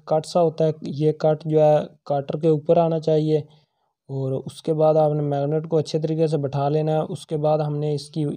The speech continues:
ये एक वाशल होती है, ये वाशल लगानी है। ये वाशल इस वजह से होती है ताकि जो इसका बोल्ट है, अ, सॉरी, नट है, ये ना खुले,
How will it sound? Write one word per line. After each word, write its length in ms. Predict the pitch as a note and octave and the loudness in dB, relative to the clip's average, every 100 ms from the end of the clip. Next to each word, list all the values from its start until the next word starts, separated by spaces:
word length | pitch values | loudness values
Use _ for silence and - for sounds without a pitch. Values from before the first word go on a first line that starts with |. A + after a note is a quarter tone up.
| C3+ | -4
ये 240 | C3+ D3 | 0 2
एक 140 | D3 D3 B2+ | 2 -2 -4
वाशल 360 | C3 C3 E3+ E3 | -4 -2 0 0
होती 260 | D#3+ D#3 | 0 0
है, 120 | D#3 C#3+ | 0 0
ये 160 | C3+ | -2
वाशल 300 | C3+ C3+ C3+ D#3 | -2 -2 -2 -2
लगानी 360 | D#3+ D#3+ D#3+ | 0 2 0
है। 120 | D#3+ D#3 - _ _ _ _ _ _ - | -2 -4 -12 _ _ _ _ _ _ -6
ये 140 | D3 | -2
वाशल 340 | D3+ D3+ D#3+ F3 | 0 0 0 -2
इस 200 | E3+ - | -2 0
वजह 220 | F3 F3+ | 2 2
से 100 | E3+ | 4
होती 240 | E3+ D#3 E3+ | 2 2 4
है 200 | E3+ E3+ E3 _ _ | 4 4 2 _ _
ताकि 420 | D#3+ D#3 D#3 E3+ E3 | 0 0 0 -2 0
जो 180 | D#3 D#3+ D#3 D#3 - | 2 4 6 4 0
इसका 300 | C#3+ - D3+ | -6 0 0
बोल्ट 380 | C#3 C#3+ D3+ D#3+ | 2 0 2 2
है, 360 | D#3 - C#3+ | 2 0 -4
अ, 20 | C3+ | -4
सॉरी, 340 | - D3+ D#3 | -4 -4 -2
नट 280 | D3 D3 D3 | -2 -2 2
है, 140 | E3 | 2
ये 180 | D#3+ D3+ | 2 0
ना 180 | D3 C#3+ | 0 -2
खुले, 260 | C#3+ B2 | -4 -8